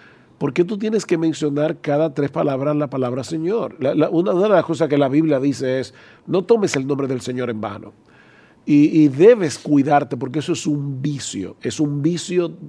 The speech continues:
que tiene repercusiones porque yo no debo tomar a la ligera el nombre del Señor.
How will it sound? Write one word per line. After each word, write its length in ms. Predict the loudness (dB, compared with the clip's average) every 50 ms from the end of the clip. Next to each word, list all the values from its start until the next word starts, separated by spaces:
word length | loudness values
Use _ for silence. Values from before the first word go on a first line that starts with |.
| -20 _ _ -8
que 220 | -2 0 2 2 2
tiene 480 | -2 -4 0 2 2 2 4 2 2
repercusiones 1040 | 2 2 2 0 0 -4 -4 -6 -6 -4 -4 -2 -2 -2 -4 -6 -6 -8 -10 -14 -20 _ _ _ _ _ _ _ _ _ _ _ _
porque 320 | 0 2 2 2 2 0
yo 140 | 2 2 2
no 160 | 2 2 2
debo 240 | 2 2 2 2 2
tomar 240 | 0 0 0 2 2
a 80 | 4 4
la 160 | 4 4 4
ligera 380 | 4 2 2 0 0 2 2 2
el 80 | 2
nombre 220 | 0 -2 -2 -2 -2
del 100 | -2 -2
Señor. 400 | -4 -4 -4 -4 -6 -6 -8